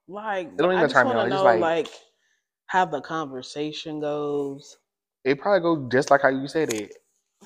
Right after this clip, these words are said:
Speaker 2: "Hey, bitch, I'm tired. I just got off work and my man wants some head. I just can't do it. I got a headache. Can you pull up, pull up on us?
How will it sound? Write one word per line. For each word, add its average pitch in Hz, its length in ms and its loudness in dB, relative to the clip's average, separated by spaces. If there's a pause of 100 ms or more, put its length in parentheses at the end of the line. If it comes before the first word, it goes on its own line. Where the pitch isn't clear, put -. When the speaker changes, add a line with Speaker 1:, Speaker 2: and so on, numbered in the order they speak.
(300)
Speaker 2:
"Hey, 120 580 2
bitch, 113 600 -6 (680)
I'm 151 280 -2
tired. 107 360 2
I 107 80 0
just 120 140 -8
got 110 100 0
off 110 180 -2
work 101 380 -4 (500)
and 104 720 -12 (1300)
my 107 140 -6
man 117 220 -6
wants - 200 -8
some 98 120 -8
head. 110 280 -8
I 110 120 -6
just 123 220 -14
can't 78 300 -16
do 110 220 -6
it. 101 40 0
I 110 80 -2
got 104 140 -10
a 104 80 -14 (260)
headache. 113 400 -8 (1700)
Can 113 180 -10
you 113 140 -10
pull 117 220 -10
up, 117 260 -6 (1120)
pull 127 160 -6
up - 100 -6
on 110 140 -10
us? 107 200 -18